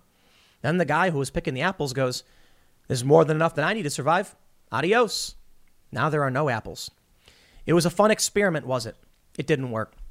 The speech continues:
Defunding the police didn't work. U B I doesn't work.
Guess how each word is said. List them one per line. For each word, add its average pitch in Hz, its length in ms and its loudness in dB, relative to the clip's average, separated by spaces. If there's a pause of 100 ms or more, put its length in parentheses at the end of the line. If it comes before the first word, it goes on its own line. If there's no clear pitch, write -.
(340)
Defunding 214 480 4
the 185 80 0
police 135 360 -4
didn't 123 280 -6
work. 117 360 -4 (220)
U 160 300 4
B 220 180 2
I 131 200 2
doesn't 127 340 -6
work. 120 360 -4